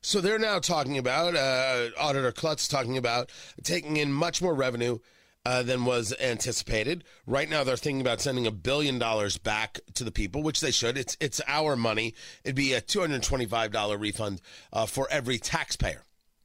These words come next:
So they like to add it to the hundred twenty-five dollar automatic, uh, refund that was triggered last summer.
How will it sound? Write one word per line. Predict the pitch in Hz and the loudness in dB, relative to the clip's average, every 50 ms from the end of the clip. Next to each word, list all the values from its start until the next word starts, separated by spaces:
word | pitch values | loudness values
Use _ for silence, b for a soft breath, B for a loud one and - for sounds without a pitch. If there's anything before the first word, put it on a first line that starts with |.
| _ _ _ _ _ _ _ _ _ _ _ _ _ _ _ _ _ _ _ _ _ _ _ b b b b b b b b b b | _ _ _ _ _ _ _ _ _ _ _ _ _ _ _ _ _ _ _ _ _ _ _ b b b b b b b b b b
So | - - - 180 147 143 | -4 0 0 2 2 2
they | 147 190 226 | 2 2 2
like | 226 196 175 165 156 - | 2 2 2 0 0 -2
to | - 147 139 135 - - | 0 0 0 0 0 -2
add | 143 143 143 139 | 0 0 2 2
it | 139 127 - | 0 0 -2
to | - 131 | -2 -2
the | 131 120 | 0 0
hundred | 143 156 147 143 123 | 0 2 0 0 0
twenty-five | - 147 139 135 120 - 127 131 143 139 | 2 2 2 0 0 0 0 0 0 2
dollar | 120 127 113 113 120 123 | 2 2 2 2 2 2
automatic, | 127 127 120 120 123 139 151 165 170 165 - - - - _ - | 0 0 2 2 0 0 2 2 0 0 -2 -4 -14 -18 _ -2
uh, | 123 123 | -2 0
refund | 113 120 127 117 - 135 123 117 117 | 0 0 0 0 0 0 0 0 0
that | 117 95 | -2 -2
was | 113 113 101 - | -2 -2 -2 -2
triggered | - - 156 135 113 120 110 101 | -2 -2 -2 0 0 -2 -4 -2
last | 110 117 110 98 - | -2 -2 -2 0 0
summer. | - 123 107 95 82 | 0 0 0 -2 -4